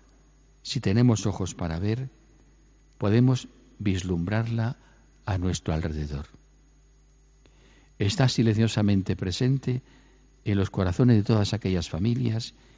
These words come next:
que ofrecen amor, perdón y misericordia cuando ven que es necesario, y lo hacen en silencio,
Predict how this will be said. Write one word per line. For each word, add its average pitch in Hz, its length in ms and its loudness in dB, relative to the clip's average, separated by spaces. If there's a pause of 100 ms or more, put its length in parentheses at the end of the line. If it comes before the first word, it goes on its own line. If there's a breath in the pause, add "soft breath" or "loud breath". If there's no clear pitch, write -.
(240 soft breath)
que - 80 -4
ofrecen 107 420 -2
amor, 87 460 0 (840)
perdón 98 420 0
y 90 60 0
misericordia 104 880 -4 (640 soft breath)
cuando 90 360 -4
ven 110 220 0
que 95 160 -4
es 87 160 -4
necesario, 82 720 -6 (960)
y 101 140 -6
lo 95 120 0
hacen 107 240 0
en 92 120 0
silencio, 85 680 -4